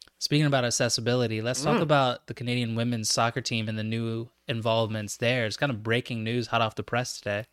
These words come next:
Speaker 2: Happened earlier tonight. Couple of insiders, you and I are. We got the scoop. We got the scoop.
Speaker 1: <laughs>
Speaker 2: Nick, Nick Bontis, who we were hacking in a previous episode, is now out.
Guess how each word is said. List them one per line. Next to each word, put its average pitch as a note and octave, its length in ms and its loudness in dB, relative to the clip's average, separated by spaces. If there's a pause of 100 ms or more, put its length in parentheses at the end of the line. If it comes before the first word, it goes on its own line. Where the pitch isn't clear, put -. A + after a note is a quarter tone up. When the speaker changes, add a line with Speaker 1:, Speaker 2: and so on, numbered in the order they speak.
Speaker 2:
Happened A2+ 340 0
earlier G2+ 380 -4
tonight. A2+ 460 -2
Couple A2+ 240 -2
of A2+ 60 0
insiders, C3 640 2
you G#2 200 -4
and G2 100 -6
I F#2+ 160 -8
are. F#2+ 220 -8
We G#2 100 -6
got B2 200 0
the A#2+ 60 -6
scoop. - 520 0
We A#2+ 140 0
got C#3 260 2
the B2 120 4
scoop. G3 640 4
Speaker 1:
<laughs> - 1160 -18
Speaker 2:
Nick, F#3 360 -2 (100)
Nick F#3+ 300 2
Bontis, E3+ 680 6 (100)
who C#3+ 140 4
we C#3+ 140 6
were C#3 160 4
hacking C#3+ 540 2
in B2+ 100 2
a B2+ 60 0
previous C3+ 840 0
episode, C#3+ 680 0 (300)
is C3 140 -2
now D3 240 4
out. D3 480 2